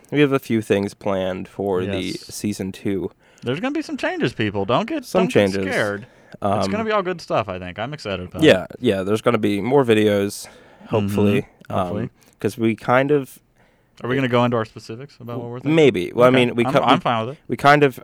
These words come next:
Speaker 1: have a bit more time.
Speaker 2: Yeah.
Speaker 1: Kind of.
Speaker 2: A little.
Speaker 1: In a roundabout
Speaker 2: Yes.
Speaker 1: way.
Speaker 2: Kinda.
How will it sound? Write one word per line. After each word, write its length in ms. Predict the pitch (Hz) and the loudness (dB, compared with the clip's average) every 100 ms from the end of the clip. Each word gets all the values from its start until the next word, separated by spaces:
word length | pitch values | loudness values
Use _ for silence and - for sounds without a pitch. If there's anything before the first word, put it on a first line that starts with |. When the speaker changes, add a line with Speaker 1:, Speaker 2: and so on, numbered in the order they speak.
| - | 0
Speaker 1:
have 360 | 113 104 101 - | 4 4 2 -4
a 80 | 101 | -4
bit 220 | 98 98 | -2 -4
more 240 | 98 98 95 | 0 0 0
time. 460 | 101 101 98 101 - _ _ _ | 0 0 0 -6 -12 _ _ _
Speaker 2:
Yeah. 240 | 123 107 90 - | -4 -4 -4 -6
Speaker 1:
Kind 300 | - 104 104 | -4 -2 -2
of. 200 | 107 113 | -2 -2
Speaker 2:
A 20 | |
little. 360 | 110 101 98 110 | 0 0 0 2
Speaker 1:
In 140 | 117 | 4
a 40 | |
roundabout 520 | 104 101 101 98 98 101 | 4 4 2 2 2 4
Speaker 2:
Yes. 80 | |
Speaker 1:
way. 320 | 101 101 98 - _ _ _ - | 2 2 0 -6 _ _ _ -16
Speaker 2:
Kinda. 260 | 104 95 | -14 -14